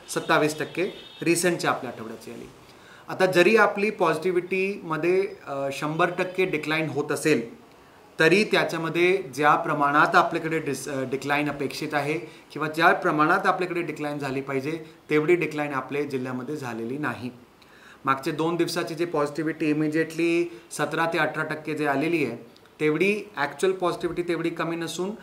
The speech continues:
त्याच्यामध्ये काही आपलं pending data एंट्रीचे आपले मागचे आठवडा दहा दिवसाचे जे पेंडन्सी थोडी होती, ते आम्ही आता या आठवड्यामध्ये भरून काढल्यामुळे आपला निगेटिव्हची काही pending data entry होती, ती आता reflect होतोय.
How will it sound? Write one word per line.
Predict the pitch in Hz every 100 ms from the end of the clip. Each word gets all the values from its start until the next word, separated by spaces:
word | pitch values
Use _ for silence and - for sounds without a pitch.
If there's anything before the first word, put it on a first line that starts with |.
| - - -
त्याच्यामध्ये | 160 156 185 185
काही | 185 180 180
आपलं | 170 - 196 - - - - -
pending | 180 185 202 220
data | 180 180 190
एंट्रीचे | 180 175 175 180
आपले | 180 170 170
मागचे | 165 151 151 170
आठवडा | 147 135 156 156
दहा | 156 151
दिवसाचे | 147 147 156 147
जे | 139
पेंडन्सी | 151 143 135 139 139 160 160 160 - -
थोडी | 147 156
होती, | 151 170
ते | 170
आम्ही | 156 156
आता | 151 156
या | 147
आठवड्यामध्ये | 139 143 143 143 143
भरून | 135 139 151
काढल्यामुळे | 160 151 160 156 117 - - - -
आपला | 131 151 160
निगेटिव्हची | 143 139 151 185 185 - 185
काही | - 175
pending | 170 160 147 156
data | 147 147
entry | 151 151 151
होती, | 151 151 180 185
ती |
आता | 175 - 143
reflect | 127 - 113 117
होतोय. | -